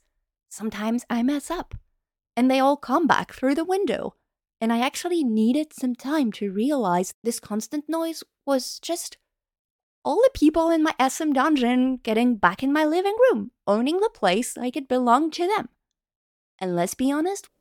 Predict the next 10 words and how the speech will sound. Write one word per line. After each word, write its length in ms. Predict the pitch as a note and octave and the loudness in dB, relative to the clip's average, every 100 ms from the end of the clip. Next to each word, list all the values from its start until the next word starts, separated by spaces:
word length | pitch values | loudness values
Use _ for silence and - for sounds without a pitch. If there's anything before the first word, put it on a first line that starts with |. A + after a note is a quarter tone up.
| _ | _
when 180 | D4+ C#4+ | -2 0
these 320 | B3 B3+ C4+ | 2 2 2
people 420 | - A3 A3+ F3 - | 0 -2 -2 -4 -6
have 200 | - A3 C#4+ | -4 -2 -2
been 100 | C#4 | -6
here 400 | - B3 G#3 F#3 | -4 -2 -2 -4
for 240 | - F3+ | -2 -2
a 180 | F3 E3 | -2 -4
long 460 | F3 A#3 C#4 C#4+ | 0 2 2 0
time, 400 | C4+ F#3+ F3+ A3 | -4 -8 -10 -10